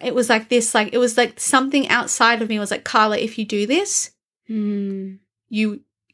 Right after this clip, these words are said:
Speaker 1: you will have a great life."
Speaker 2: That's so beautiful. Isn't that amazing? And it was the silence, the stillness that,
Speaker 1: Mm-hmm.
Speaker 2: that showed you this message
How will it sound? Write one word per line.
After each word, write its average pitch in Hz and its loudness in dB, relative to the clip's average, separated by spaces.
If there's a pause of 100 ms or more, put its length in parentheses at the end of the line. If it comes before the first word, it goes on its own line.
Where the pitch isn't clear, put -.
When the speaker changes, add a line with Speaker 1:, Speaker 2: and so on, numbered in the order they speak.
Speaker 1:
you 220 0
will 208 -6
have 214 -6
a 214 -10
great - -10
life." - -14 (440)
Speaker 2:
That's 202 0
so 247 -4
beautiful. 220 -4 (100)
Isn't 262 2
that 240 4
amazing? 208 2
And 208 0 (300)
it 214 -6
was 202 -2
the 196 -8
silence, 190 4
the 185 -6
stillness 180 -6
that, 175 -2 (140)
Speaker 1:
Mm-hmm. 247 -10
Speaker 2:
that 208 -6
showed 196 0
you 196 -4
this 175 -6
message 190 -4